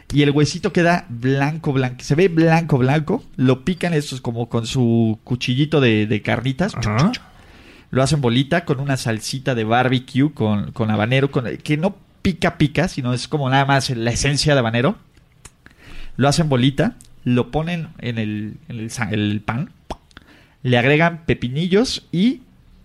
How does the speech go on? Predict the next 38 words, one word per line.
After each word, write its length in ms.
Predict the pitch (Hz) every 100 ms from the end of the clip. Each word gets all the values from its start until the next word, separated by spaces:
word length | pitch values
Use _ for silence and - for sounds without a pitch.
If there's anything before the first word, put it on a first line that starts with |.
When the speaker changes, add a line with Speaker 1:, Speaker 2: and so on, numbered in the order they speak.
| -
Speaker 1:
cebolla 640 | - 120 131 135 147 -
al 160 | - 107
gusto 460 | 120 143 - 214 - _ -
y 140 | 131 139
agarran 340 | 135 180 247
el 200 | 147 113
queso 260 | 139 - 165
del 160 | 123
mac 220 | 98 -
and 100 | 123
cheese, 380 | 120 113 127 - _ _
pero 240 | 131 120 113 117 131 139
buen 260 | 247 349
queso. 280 | 208 - - - 139
No, 180 | 196 285
no 160 | 392
piensen 360 | 277 233 233 202
en 100 | 139
estos 280 | 147 160 -
quesos 240 | 143 165
plasticosos 720 | - 123 - - 123 139 143
terribles, 500 | 117 107 127 131 117
esos. 240 | 117 131 123
No, 480 | 120 135 143 143 135
Speaker 2:
No, 0 |
muy 60 |
Speaker 1:
no, 60 | 123
no, 60 | 117
Speaker 2:
bueno. 200 | 117 110
Speaker 1:
no. 160 | - - - - - -
Quesito 520 | 139 135 - 196 226
del 160 | 202 131
mac 260 | 131 139 147
and 120 | 120
cheese 300 | - 127 123
del 180 | 113 107
que 100 | -
hacen, 300 | - 156